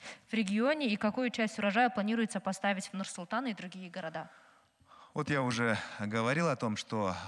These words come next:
Speaker 2: в прошлом году, э, объём, э, производимого картофеля составил в районе пятьсот тысяч тонн.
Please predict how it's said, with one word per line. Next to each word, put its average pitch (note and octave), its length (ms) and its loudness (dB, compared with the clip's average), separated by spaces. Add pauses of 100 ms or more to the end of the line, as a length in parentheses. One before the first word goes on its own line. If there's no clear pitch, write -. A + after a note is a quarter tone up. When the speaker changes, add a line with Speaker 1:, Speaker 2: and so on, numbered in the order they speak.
Speaker 2:
в - 40 -20
прошлом A#2 440 -2
году, G2+ 440 -4
э, F2 360 -8 (320)
объём, G2+ 520 -2 (580)
э, E2+ 440 -2
производимого G#2 640 0
картофеля F#2+ 640 -4 (100)
составил F#2 460 -6
в F#2 60 -8
районе G2 420 -4
пятьсот - 400 -8
тысяч - 380 -6
тонн. C#3 280 -2